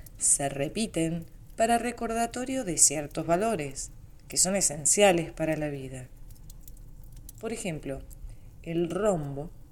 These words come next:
representa los dibujos que la serpiente tiene en su piel y es un recordatorio de la necesidad de cuidarla, prestando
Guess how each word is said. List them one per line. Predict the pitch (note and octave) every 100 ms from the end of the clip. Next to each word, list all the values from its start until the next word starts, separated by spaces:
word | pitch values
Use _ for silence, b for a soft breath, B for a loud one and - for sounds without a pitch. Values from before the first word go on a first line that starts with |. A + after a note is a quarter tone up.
| - - - - - - -
representa | - D#3 C#3+ C#3+ E3+ E3 D#3+ D3+ -
los | D#3+ F3 E3+
dibujos | F#3 F#3 - A3
que | - E3+
la | D#3+
serpiente | D3+ D3+ C#3 F3 F#3 F3+ F3+
tiene | D#3 E3 F3 E3 D3
en | C#3+
su | - C3+
piel | F3 D#3+ D3 C#3+ - - - - - - - - - B B B B B B F3+
y | E3 E3
es | E3
un | F3+ F3 E3
recordatorio | F#3+ F#3 A3 A#3+ C4 C4+ G3+ G#3 - - - - - - -
de | F3
la | E3 D#3
necesidad | D3+ - D3+ D#3 D#3
de | G#3
cuidarla, | G#3+ - D3 D#3 F#3 D3 C#3 B2 - - - - - - -
prestando | - D3+ - F#3+ G3